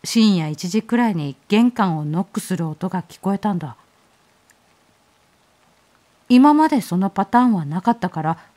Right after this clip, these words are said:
恐る恐る玄関を見に行くと、長い髪が玄関扉の郵便口からだらっと垂れ下がってる。さすがに女友達も悲鳴を上げたんだけど、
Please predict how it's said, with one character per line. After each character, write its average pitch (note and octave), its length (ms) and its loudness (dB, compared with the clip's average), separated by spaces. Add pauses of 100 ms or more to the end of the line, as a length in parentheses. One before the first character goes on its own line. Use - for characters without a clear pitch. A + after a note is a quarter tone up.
(160)
恐 C#4 260 2
る C4+ 140 2
恐 C#4+ 220 2
る F#3 120 0
玄 A#3+ 240 2
関 G3 260 0
を D#3 60 -4
見 E3 180 -2
に G3+ 180 0
行 - 60 -12
く F#3+ 120 -6
と、 D#3+ 220 -6 (720)
長 G#3+ 840 2
い G3+ 160 0
髪 F3+ 340 -4
が F#3 300 -6 (180)
玄 D#4 200 4
関 D4+ 200 4
扉 C4 300 2
の E3 140 0
郵 F#3 220 0
便 A#3+ 220 2
口 F3 180 -6
か D#3+ 120 -8
ら B2+ 160 -10 (260)
だ F3+ 200 2
ら F#3 220 2
っ A3+ 80 -6
と G3 120 -8
垂 D#3+ 160 -4
れ D#3+ 60 -6
下 F3 140 -4
が E3 100 -6
っ E3+ 40 -8
て F3 160 -8
る。 F3 120 -6 (1040)
さ D4 160 6
す D4+ 100 0
が D#4 100 6
に D#4 180 4
女 C4+ 260 4
友 D4 200 2
達 B3+ 200 0
も E3+ 140 0
悲 E3+ 140 -2
鳴 G3 240 2
を G#3 80 2
上 G#3+ 60 0
げ A3+ 100 -2
た B3+ 140 2
ん A3+ 60 2
だ F3+ 100 -4
け D3+ 100 -10
ど、 E3+ 160 -4